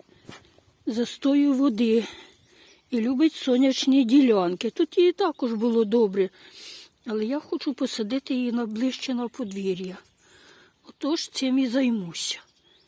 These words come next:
Ось таких три поділки в мене вийшло з того кущика. І знову ж таки звертаюся до піску із попелом.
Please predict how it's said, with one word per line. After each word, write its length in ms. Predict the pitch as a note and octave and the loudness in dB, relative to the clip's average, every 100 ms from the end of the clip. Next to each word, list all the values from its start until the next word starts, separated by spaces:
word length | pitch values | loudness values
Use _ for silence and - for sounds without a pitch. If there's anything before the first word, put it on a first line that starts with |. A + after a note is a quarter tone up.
| _ _ _ _ _ _ _ _ _ _ _ _ _ - - - - - - - F5 A#4+ - D5 C#5+ C#5 C#5+ D5+ - - - - - - - - - - - - - - - | _ _ _ _ _ _ _ _ _ _ _ _ _ -18 -18 -14 -14 -10 -10 -6 -6 -4 -4 -2 -2 0 -2 -6 -14 -20 -20 -20 -20 -16 -18 -16 -16 -10 -8 -8 -10 -8 0
Ось 180 | E4+ | 2
таких 420 | - D4+ E4 D#4+ - | 2 2 6 4 4
три 380 | - D#4+ D4+ | 0 4 4
поділки 760 | A#3+ - D4 A3 B3+ A3 - B3 | 4 6 6 6 2 0 2 2
в 60 | |
мене 340 | A#3 A#3+ A3+ G3+ | 2 2 0 0
вийшло 800 | F#3+ C4 F4+ F4+ - D#4+ E4 D#4+ - - - - - | -2 0 0 0 0 0 0 -2 -8 -14 -14 -14 -14
з 180 | - - | -4 4
того 260 | D#4+ D4+ | 8 6
кущика. 880 | D4 - E4+ D#4+ - D#4 - D#4+ D4 - - - - - - _ - - _ | 6 8 10 10 6 4 4 4 2 0 -18 -20 -20 -20 -20 _ -20 -20 _
І 100 | D#4+ | 0
знову 300 | B3 D4+ C#4 | 4 6 6
ж 120 | C4 - | 2 0
таки 260 | - C4+ | -2 -2
звертаюся 920 | G#3+ A3+ A#3+ - C4 B3+ A#3+ - B3 | 0 0 0 0 0 0 -2 -4 -4
до 260 | G#3+ A#3+ A#3 - - - - - - - - - - - - - | 0 2 0 -2 -18 -18 -14 -14 -12 -16 -16 -18 -14 -10 0 6
піску 460 | D#4+ - - - D4+ | 6 6 -2 6 6
із 200 | C4 C#5 C#5+ | 6 4 2
попелом. 580 | E4+ F#4+ F#4+ F4+ E4+ D#4 | 2 2 2 2 4 2